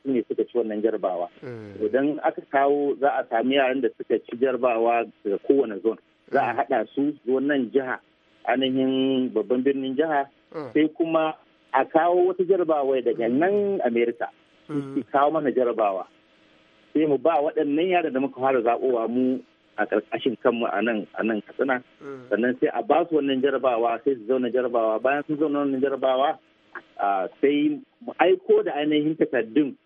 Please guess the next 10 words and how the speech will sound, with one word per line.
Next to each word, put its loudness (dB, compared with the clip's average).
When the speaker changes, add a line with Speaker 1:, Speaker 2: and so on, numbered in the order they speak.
Speaker 1:
a -6
nan 0
Amerika, 0
nan 0
suke -2
gyarawa. -2
Speaker 2:
Mm. -8
Speaker 1:
Idan -2
sun 2
gyara, 0